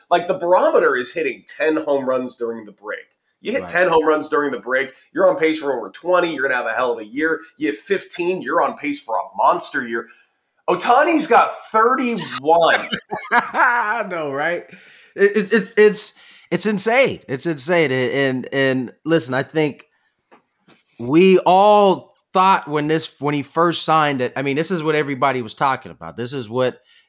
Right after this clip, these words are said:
Speaker 2: they had put on their wish list in terms of best case scenario. And, and it may has taken a few years to get to this point, I think, for Ohtani to really, uh, his body to adjust to, to the big league,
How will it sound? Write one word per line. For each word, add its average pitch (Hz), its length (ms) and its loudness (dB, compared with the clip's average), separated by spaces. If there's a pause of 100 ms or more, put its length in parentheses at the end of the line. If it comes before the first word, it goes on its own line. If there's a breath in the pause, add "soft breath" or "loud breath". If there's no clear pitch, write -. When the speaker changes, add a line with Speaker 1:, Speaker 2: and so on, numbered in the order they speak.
Speaker 2:
they 127 720 0
had 113 480 -2 (300)
put 170 180 2
on 165 220 4
their 156 140 2
wish 143 360 0
list 135 220 -2
in 110 100 -10
terms 123 360 -6
of 101 200 -10
best 143 320 -2
case 147 260 -4
scenario. 107 560 -6 (480 soft breath)
And, 147 240 0
and 143 120 -2
it 135 120 -8
may 156 180 2
has 208 220 4
taken 247 340 2
a 233 80 4
few 180 280 -2
years 143 380 2
to 147 140 -2
get 160 240 0
to 302 100 -6
this 180 180 2
point, 135 340 -6
I 131 60 -2
think, 147 280 -8
for 131 120 -4
Ohtani 143 480 -4
to 117 220 -6 (380 soft breath)
really, 147 460 0
uh, 127 80 -4
his 143 200 0
body 147 520 0
to 135 240 -4
adjust 127 680 -4 (360)
to, 131 420 2
to 147 120 -6
the 123 120 -2
big 143 340 -6
league, 143 360 -6